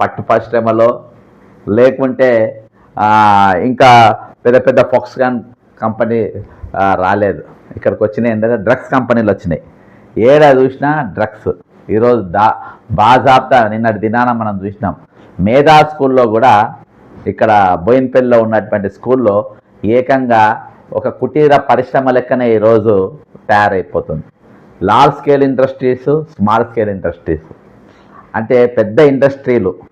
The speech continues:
పెద్ద పెద్ద పరిశ్రమలు, అంతేకాకుండా చిన్న పరిశ్రమలు, అంటే కుటీర పరిశ్రమలు. ఈ రెండు ప్రమి-, పరిశ్రమలు కూడా కొత్తగా ఏర్పడ్డది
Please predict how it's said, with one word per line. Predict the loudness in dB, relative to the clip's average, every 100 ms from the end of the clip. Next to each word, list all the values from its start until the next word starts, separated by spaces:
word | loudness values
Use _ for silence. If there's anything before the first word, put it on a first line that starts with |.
| -4
పెద్ద | -2 0
పెద్ద | 0
పరిశ్రమలు, | 0 0 -2 -2 -2 -2 -8 -18 _ _ -20 _ _ _ _ _ _ -20 -20 -8
అంతేకాకుండా | -6 0 2 2 0 -2 -2 0 0 0 -6 -16 _ _ _ _ -10 -2
చిన్న | 0
పరిశ్రమలు, | 2 0 0 -2 -4 -4
అంటే | -4 -6
కుటీర | -4 -2 0 0
పరిశ్రమలు. | 0 -4 -4 -6 -6 -8 -14 _ _ _ _ _ -20 -12 -2
ఈ | 2
రెండు | 2 2
ప్రమి-, | 2 0 0 0
పరిశ్రమలు | 2 2 0 0 2
కూడా | 2 2
కొత్తగా | 0 0 2
ఏర్పడ్డది | 4 4 2 -2 -2 -2 -2 -6